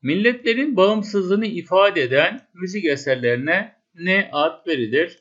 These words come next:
Milli Marş denir. Bizim milli marşımız da İstiklal Marşı'dır. On dört. Allah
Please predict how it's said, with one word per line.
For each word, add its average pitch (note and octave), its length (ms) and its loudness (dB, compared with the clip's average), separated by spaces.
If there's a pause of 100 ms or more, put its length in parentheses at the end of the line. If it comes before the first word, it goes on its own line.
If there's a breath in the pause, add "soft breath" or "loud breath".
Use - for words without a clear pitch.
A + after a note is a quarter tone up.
(420)
Milli E3+ 380 -4
Marş B2 380 -4
denir. D3+ 340 -8
Bizim D3+ 280 -6
milli C3 300 -4
marşımız C3 600 -6
da D3+ 160 -2
İstiklal B2 640 -8
Marşı'dır. D3+ 600 -2 (720)
On A#3 300 4
dört. F#3+ 400 4 (280)
Allah F3+ 720 4